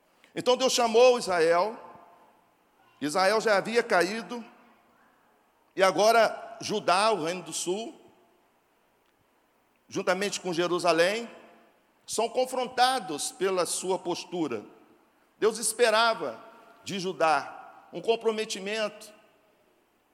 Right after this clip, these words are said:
uma vida relacional com Deus, uma vida de obediência. Mas Judá, ele foi de,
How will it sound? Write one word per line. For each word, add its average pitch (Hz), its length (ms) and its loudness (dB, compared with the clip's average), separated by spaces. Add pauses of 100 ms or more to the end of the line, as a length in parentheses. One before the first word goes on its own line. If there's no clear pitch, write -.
uma 190 240 -2
vida 202 220 -2
relacional 202 640 -2
com 175 120 -14
Deus, 180 720 -4 (140)
uma 165 120 -6
vida 175 200 -10
de 180 100 -6
obediência. 190 880 -6 (600)
Mas 208 180 0
Judá, 240 520 2
ele 226 180 0
foi 240 180 -4
de, 233 160 -10